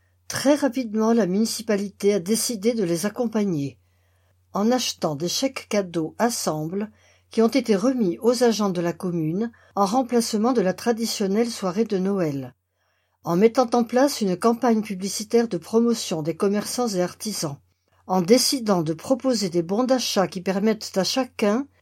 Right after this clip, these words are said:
de montrer son soutien au commerce de proximité avec un budget de cinquante mille euros pris en charge par la commune. Participer à cette opération, c'est montrer combien ces commerçants et artisans sont essentiels à la vie de la commune,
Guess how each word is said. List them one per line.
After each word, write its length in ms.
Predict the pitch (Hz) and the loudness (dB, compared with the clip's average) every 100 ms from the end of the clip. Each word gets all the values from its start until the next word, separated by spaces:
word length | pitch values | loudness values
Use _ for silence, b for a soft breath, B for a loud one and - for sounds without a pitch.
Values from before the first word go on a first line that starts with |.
| 180 | -2
de 100 | 185 | 2
montrer 400 | 220 262 - 277 | 2 2 0 -2
son 160 | 262 | -2
soutien 420 | 233 240 - 226 | -4 -8 -2 0
au 40 | 190 | 2
commerce 440 | 220 196 208 - | 0 0 0 -2
de 100 | 180 | -6
proximité 960 | 175 - 226 - 202 190 - 196 262 - b b | -6 -6 -6 -2 -2 -4 -4 -2 -2 -6 b b
avec 260 | 190 208 208 | -2 0 0
un 60 | 185 | -2
budget 420 | 196 196 202 180 | -2 -4 -2 -2
de 80 | 185 | -2
cinquante 520 | - 262 247 240 233 | 2 2 2 -4 -2
mille 180 | 220 196 | 0 0
euros 360 | 185 - 220 | -2 0 -2
pris 300 | 233 220 190 | 0 -2 -2
en 80 | 190 | -2
charge 400 | - 202 202 214 | -2 -2 -2 -4
par 180 | 202 180 | -4 -4
la 100 | 180 | -4
commune. 600 | 214 202 165 147 143 143 _ _ _ _ _ _ _ _ - | -4 -2 -2 -2 -4 -10 _ _ _ _ _ _ _ _ 0
Participer 640 | 247 - 277 - - 202 | 0 2 0 0 0 2
à 60 | 175 | 2
cette 240 | - - | 2 -2
opération, 800 | 240 247 196 180 - - 170 233 - _ - | 2 4 2 0 -4 -4 -4 -4 -8 _ -10
c'est 220 | - 190 | -2 2
montrer 500 | 226 285 - 208 160 | 4 2 0 -4 0
combien 420 | 269 269 208 208 | 2 2 2 0
ces 180 | 180 190 | -2 -2
commerçants 520 | 269 269 269 - 190 | 0 0 0 -2 -2
et 120 | 170 | 0
artisans 500 | 180 156 208 185 233 | -2 -4 -6 -2 -2
sont 200 | 226 185 | -2 -4
essentiels 680 | - 233 - 185 - - 196 | -2 0 0 -2 -2 2 4
à 80 | 170 | 4
la 140 | 160 160 | 2 0
vie 160 | 175 | -2
de 100 | 165 | -2
la 120 | 156 | -4
commune, 580 | 156 170 160 160 160 156 | -2 -2 0 0 -2 -4